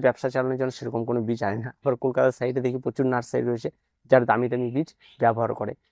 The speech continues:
সেখানে হয়তো কাস্টমার রয়েছে, বিক্রি হওয়ার ব্যাপার রয়েছে, এখানে হয়তো অর্ডিনারি গাছই বেশি পছন্দ করে, সেরকম ব্যাপারগুলো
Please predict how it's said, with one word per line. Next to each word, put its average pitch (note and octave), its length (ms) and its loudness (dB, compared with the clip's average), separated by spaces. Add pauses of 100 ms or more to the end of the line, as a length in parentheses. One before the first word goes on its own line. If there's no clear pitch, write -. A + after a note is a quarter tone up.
(180)
সেখানে F3+ 320 4
হয়তো F3+ 200 0
কাস্টমার D3 360 2
রয়েছে, C#3 260 4
বিক্রি B2 220 -6
হওয়ার B2+ 180 -2
ব্যাপার A#2+ 180 -2
রয়েছে, B2 180 -4
এখানে B2 160 -4
হয়তো A#2+ 180 -2
অর্ডিনারি A2+ 320 2 (100)
গাছই A2+ 240 0
বেশি A2 220 -8
পছন্দ A2 320 -6
করে, G#2+ 160 -6
সেরকম A#2 260 -8 (180)
ব্যাপারগুলো A2+ 360 -6